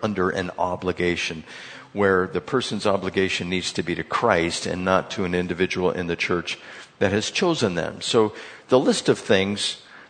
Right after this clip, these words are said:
that are here in First Timothy chapter three and Titus, there's about twenty-three qualifications. Depends on how you read it and which version you're going through.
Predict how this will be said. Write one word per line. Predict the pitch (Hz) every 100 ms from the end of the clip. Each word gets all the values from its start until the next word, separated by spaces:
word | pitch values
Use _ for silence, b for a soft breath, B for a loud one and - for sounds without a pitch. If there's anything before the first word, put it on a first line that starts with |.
| -
that | 110 104
are | 95 95
here | - 123 101 98
in | - 98 87
First | - 113 -
Timothy | 104 95 104 92 92 - _ _ _ _ _ -
chapter | - 95 104
three | - 98 92
and | 90 85
Titus, | - 110 107 -
there's | - 123 123
about | 127 - 165 180 - - -
twenty-three | - 151 170 196 - - 160 143 - 139 127 110 87 85 90 - - _ _ -
qualifications. | - 101 - 101 107 87 87 -
Depends | 95 110 110
on | 92
how | 78 98
you | 92 87
read | 90
it | 87 82
and | 85
which | 82 - - B B B -
version | 92 90 87 87
you're | 82 80 76 - B B B 92
going | 92 90 82
through. | - - 80